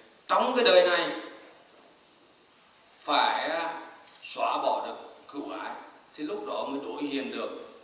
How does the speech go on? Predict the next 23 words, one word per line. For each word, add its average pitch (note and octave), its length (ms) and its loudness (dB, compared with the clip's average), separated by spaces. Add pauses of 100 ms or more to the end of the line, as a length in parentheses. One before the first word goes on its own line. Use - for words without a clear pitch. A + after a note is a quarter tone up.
với - 160 -12
mọi C3+ 360 0
cảnh - 260 -8
tượng A2+ 320 -8 (340)
một A2 280 -12
cách - 180 -4 (120)
là C3 100 -6
bình A#2 320 -12
thản, G2 140 -12 (120)
thoải - 200 -14
mái. - 160 -18 (840)
Và F3 140 0
đương A3 200 2
nhiên A3 200 4
là A3 200 0 (340)
cũng D#3+ 280 -2
phải - 480 4 (1500)
cái G3+ 100 -10
người G3+ 300 4
bình G3+ 200 -2
thường - 500 0 (1200)
khi A#3+ 300 -4
mà G3+ 140 -4